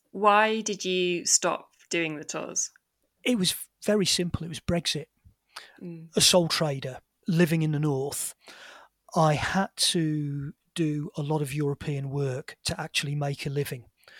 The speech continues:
Speaker 2: The
Speaker 1: Yeah.
Speaker 2: work i-, the work in Britain would bring in extra income, but you can't make a living as a historical tour guide, certainly in the north.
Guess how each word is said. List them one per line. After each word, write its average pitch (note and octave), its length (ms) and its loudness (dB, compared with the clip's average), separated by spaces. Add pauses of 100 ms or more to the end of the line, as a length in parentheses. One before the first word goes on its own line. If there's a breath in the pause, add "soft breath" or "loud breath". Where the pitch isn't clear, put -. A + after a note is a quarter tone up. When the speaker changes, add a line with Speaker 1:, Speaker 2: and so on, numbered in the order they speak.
(420 loud breath)
Speaker 2:
The D3 80 0
Speaker 1:
Yeah. C3 100 0
Speaker 2:
work F#3+ 320 4
i-, E3 120 -8 (120)
the D#3 80 -2
work F#3+ 340 6
in E3 140 0
Britain C3 600 -2 (200)
would D3+ 280 0
bring D3+ 260 2
in C#3 520 -2 (140)
extra D3 460 2
income, C3+ 500 -10 (260)
but D#3+ 180 0
you D#3 100 -2
can't D#3+ 560 0
make C#3+ 640 -2
a E3 60 -4
living C3+ 520 -4 (520 loud breath)
as C3+ 360 -2
a C#3 40 -6
historical C3+ 520 -2
tour C3 300 -4
guide, B2 460 -8
certainly D3 720 4
in B2 80 -10
the C3+ 80 -8
north. C3+ 560 -10